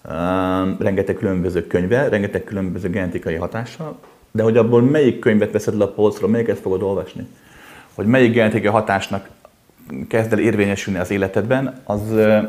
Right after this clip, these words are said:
az már lelki-szellemi eredetű általában, pszichosztomatikusan. Természetesen itt is vannak, ö, fizikai anyagok is, amik befolyásolhatják a dolgot, de, de azok inkább már egy belső folyamatnak a visszatükröződései. Ez sem mindig igaz,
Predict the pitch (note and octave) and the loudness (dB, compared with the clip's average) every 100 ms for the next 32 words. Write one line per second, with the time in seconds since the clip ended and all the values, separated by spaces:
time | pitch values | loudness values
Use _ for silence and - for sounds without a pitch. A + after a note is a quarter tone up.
0 | - G2+ G#2+ A2 A2+ B2+ A#2+ G#2 - G#2 | -4 -6 0 0 4 4 4 0 0 2
1 | F#2 F2+ F2 F#2 F2+ F#2 F#2 F2+ - - | 2 0 0 -2 -2 -4 -4 -6 -10 -20
2 | _ - A2 F2+ G#2 E2+ E2 E2 - - | _ -2 -2 0 -4 -4 -4 -8 -10 -10
3 | A#2+ G#2+ G2+ G2+ F#2 F#2 F2 - F2 E2 | -2 0 0 -4 -6 -8 -10 -8 -8 -10
4 | - - - C3 B2+ B2+ B2 B2 A#2+ A#2 | -14 -14 0 2 4 4 2 0 2 2
5 | A2+ G#2+ A2 G2+ - - - A#2 G#2+ - | 4 4 2 -2 -8 -20 -8 -4 -4 -2
6 | G#2 G2 G2 G2+ G2+ F#2+ G2 - F#2 G2+ | -2 -2 -6 -6 -6 -2 -4 -2 -4 -4
7 | G2 G2 F#2+ E2+ G#2 A2 G#2 G#2+ G#2 - | -6 -8 -8 -6 -2 0 -2 -4 -6 -10
8 | - - - - - _ _ - G#2+ G#2 | -18 -20 -20 -20 -20 _ _ -10 -6 -4
9 | G2+ G#2+ G#2+ F#2 F2+ F#2 F2+ - F#2 - | -2 -2 -2 -2 -2 0 -2 -4 -10 -6
10 | F2+ F2 F2 F2 E2+ - G2+ G2+ - D#2+ | -6 -6 -8 -8 -10 -10 -10 -8 -10 -12
11 | E2 - - - - - - - F2 _ | -10 -10 -10 -12 -14 -14 -14 -14 -18 _
12 | _ _ - - - - - A#2+ - A#2 | _ _ -20 -20 -20 -12 -2 -2 0 2
13 | A2 G#2+ G#2+ F#2 E2+ F#2+ D#2+ E2 - | 4 6 6 4 0 -2 -2 -4 -14